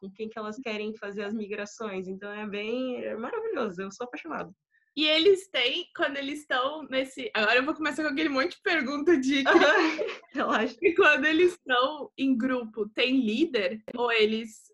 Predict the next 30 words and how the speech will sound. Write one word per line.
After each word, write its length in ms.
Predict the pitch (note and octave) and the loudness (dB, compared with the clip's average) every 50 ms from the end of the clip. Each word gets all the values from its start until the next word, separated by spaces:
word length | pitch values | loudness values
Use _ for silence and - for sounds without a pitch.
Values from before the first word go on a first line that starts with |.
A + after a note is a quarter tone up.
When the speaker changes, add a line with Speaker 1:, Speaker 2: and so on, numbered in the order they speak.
| _ | _
Speaker 2:
como 240 | - F4+ E4+ E4 F4 | -6 -6 -4 -4 -8
que 160 | _ - E4+ | _ -6 -4
é, 220 | C#4 A#3 G#3 G3 G3 | -2 0 0 0 -2
assim, 340 | G3 A#3 A#3+ B3+ B3+ A3+ A3+ - | -2 -4 -6 -8 -8 -10 -10 -12
esse 140 | _ - _ | _ -20 _
comportamento? 920 | - C4 A#3 A3+ - A3+ A3 - C#4 A#3+ A#3 A3 G#3+ F#3+ G3 G#3+ G#3+ - - _ | -10 -10 -8 -6 -6 -8 -6 -4 -4 -2 -2 -2 -4 -4 -4 -8 -10 -12 -8 _
Como 200 | E4 D#4+ F4+ F#4+ | -4 -4 -2 2
que 200 | - F#4+ D4+ C4 | 2 2 4 4
a 120 | A#3 D4+ | 0 2
pessoa 280 | - D#4+ D4 - E4 D4+ | 0 -2 -2 0 0 -2
escolhe 480 | D#4+ - - - D#4+ C4+ A#3 C4 C#4+ E4 | -2 -2 -4 -2 2 2 2 4 2 0
os 80 | E4 | 0
melhores 460 | E4+ D#4+ B3+ B3+ A#3+ A#3 A#3+ - C#4+ | 2 0 2 4 4 2 2 2 0
amigos? 400 | D#4+ C4 B3 B3 A3+ G3+ A3 - | 0 -2 0 -2 -6 -6 -6 -10
Tipo, 180 | - _ C#4+ A#3+ | -10 _ -14 -4
como 240 | - C#4 B3+ C#4+ - | -2 -2 -2 -2 -8
que 80 | - - | -10 -8
tu, 220 | _ F4 E4 D#4 - _ _ _ _ _ _ _ - | _ -4 -4 -4 -6 _ _ _ _ _ _ _ 2
ah, 120 | C4+ C4+ | 2 4
o 80 | C#4 D4 | 4 6
outro 300 | C#4+ D4+ - G#4 G#4+ F#4 | 4 4 6 6 6 4
amigo 400 | E4+ D#4+ D#4 D#4 D#4+ D4+ F#4 F#4 | 4 4 4 0 2 2 2 2
quer 100 | - G4+ | 4 4
Speaker 1:
Então. 120 | D#4 D#4 D#4+ | 4 6 6
Speaker 2:
andar 260 | E4 D#4+ D#4 E4 - | 6 4 4 4 6
contigo 560 | - G4+ E4+ F4+ - - E4+ D#4 C#4 A#3 E4 | 6 4 4 4 2 2 2 2 4 4 4
de 140 | C4+ D4 E4+ | 6 6 6
volta, 500 | D4+ D4+ C4 B3 A#3+ A#3 A3+ A3 A#3+ A3+ | 6 6 4 4 4 2 0 0 -2 -6
por 160 | G#3+ A3+ A3 | -2 0 4
exemplo? 400 | G#3+ G#3+ A3+ A#3 G3+ F#3+ G3+ G#3+ | 4 4 4 2 -4 -4 -6 -10